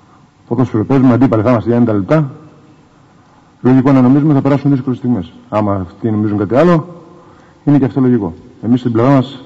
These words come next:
τι να νομίζουμε, να μπούμε μέσα για να νομίζουμε να θα χάσουμε; Νομίζω ότι έχουμε αποδείξει ότι έχουμε καλή ομάδα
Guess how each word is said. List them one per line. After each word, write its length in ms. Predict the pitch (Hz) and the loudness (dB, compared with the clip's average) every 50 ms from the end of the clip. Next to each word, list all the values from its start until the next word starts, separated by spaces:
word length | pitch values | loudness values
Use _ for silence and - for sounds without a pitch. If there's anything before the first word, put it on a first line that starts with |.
| - | -2
τι 80 | - 135 | 0 2
να 80 | 123 | 2
νομίζουμε, 300 | 113 101 98 95 90 95 | 2 0 -2 -2 -4 -4
να 60 | 98 95 | -4 -4
μπούμε 140 | 104 110 | -4 -2
μέσα 180 | 107 117 110 110 | -4 -4 -4 -4
για 80 | 107 107 | -6 -4
να 20 | |
νομίζουμε 260 | 104 107 113 110 107 | -4 -4 -4 -6 -6
να 80 | 92 92 | -8 -8
θα 60 | 87 | -10
χάσουμε; 240 | 120 117 131 98 85 - - - - - - - - _ _ _ _ _ _ _ _ _ _ _ _ _ _ _ - - - - _ _ _ - _ _ | -6 -6 -6 -6 -6 -12 -20 -20 -20 -20 -20 -20 -20 _ _ _ _ _ _ _ _ _ _ _ _ _ _ _ -20 -20 -20 -20 _ _ _ -20 _ _
Νομίζω 240 | - 131 139 143 139 | -2 0 0 2 2
ότι 100 | 143 131 | 2 2
έχουμε 140 | 147 131 139 | 4 4 4
αποδείξει 300 | 131 127 127 139 127 - | 4 4 4 4 2 2
ότι 80 | - 135 | -2 0
έχουμε 160 | 120 123 123 | 2 2 2
καλή 180 | 120 123 123 | 2 4 4
ομάδα 360 | 117 107 107 120 131 160 160 | 4 4 2 2 2 2 0